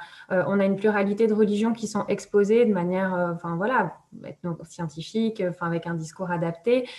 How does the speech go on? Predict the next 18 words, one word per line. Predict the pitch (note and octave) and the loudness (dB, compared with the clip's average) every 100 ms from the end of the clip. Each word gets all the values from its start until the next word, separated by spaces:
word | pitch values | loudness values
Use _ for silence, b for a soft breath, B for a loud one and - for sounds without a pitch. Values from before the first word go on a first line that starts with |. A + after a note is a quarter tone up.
| B B | B B
et | F3+ F3 | -4 0
on | F3 | 2
est, | F#3+ F#3 | 2 4
euh, | E3+ D#3+ D#3+ | 4 2 0
on | - F3 | 0 0
est, | F3 E3 | 0 -2
on | D#3+ F3 | 0 0
est | F3 | 0
dans | E3+ | 0
l'ex-, | E3+ - - | -2 -4 -8
la | E3+ | -6
présentation | E3 F#3+ F3+ E3+ F3 G3 A3 | -2 -2 0 0 -2 2 2
des | G3 G3+ | 4 4
identités, | F#3+ F#3+ F3+ F3+ F#3+ F#3+ | 2 -2 -2 -4 0 2
euh, | E3+ | 4
religieuses, | F3 F3+ F#3 F#3 A3 A#3+ | 4 2 2 4 4 6
des | F3+ G#3 | 6 6
territoires, | G#3 F#3+ F#3 - F#3+ G3+ | 6 2 0 2 2 2